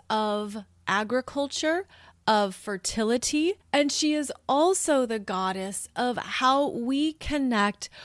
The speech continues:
with our own experiences of separation and disconnection. Ceres is also connected to a grieving process where we maintain our own stability and sense of sovereignty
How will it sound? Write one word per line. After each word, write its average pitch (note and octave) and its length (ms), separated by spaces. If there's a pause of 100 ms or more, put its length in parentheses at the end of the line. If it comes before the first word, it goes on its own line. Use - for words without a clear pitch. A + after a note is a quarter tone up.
(240)
with B3 360 (100)
our A#3+ 260 (160)
own C#4 320
experiences A3 1120
of G3 180
separation G#3+ 960
and G#3 240
disconnection. F#3 1080 (320)
Ceres C#4 580
is B3 200
also C#4 480
connected A3 720
to A3+ 340
a A3+ 140
grieving A#3 760
process F3+ 800 (300)
where C4 240
we B3+ 160
maintain B3 920
our A3+ 340
own D4+ 420
stability A#3 960 (120)
and G#3 320
sense A3 340
of F#3 160
sovereignty A3 920